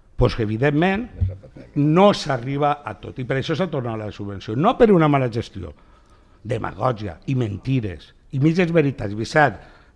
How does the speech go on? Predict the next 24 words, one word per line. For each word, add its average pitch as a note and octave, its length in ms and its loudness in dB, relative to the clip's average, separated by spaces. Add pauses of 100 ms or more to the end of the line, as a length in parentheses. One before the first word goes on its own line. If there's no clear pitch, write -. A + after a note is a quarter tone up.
no E3+ 160 4
és A3 160 2
el G#3+ 80 4
camí, C3 460 -2 (100)
no F3 160 4
anem, C#3+ 380 0 (580)
per B2+ 140 -4 (100)
ahí A3 400 -2
no C3+ 220 2
anem. G2 320 -4 (1700)
Així C#3+ 300 -2 (260)
que, C#3 140 0 (640)
i C#3 80 -6
bueno, D#3+ 220 4 (880)
la B2 140 -2
intervenció C3 440 -2
de D3 100 0
Saúl, D3+ 440 2 (120)
pues A2+ 200 -4
bueno, A2+ 240 -4 (920)
què B2+ 80 -2
vaig B2+ 240 -4
a - 60 2
dir? - 160 6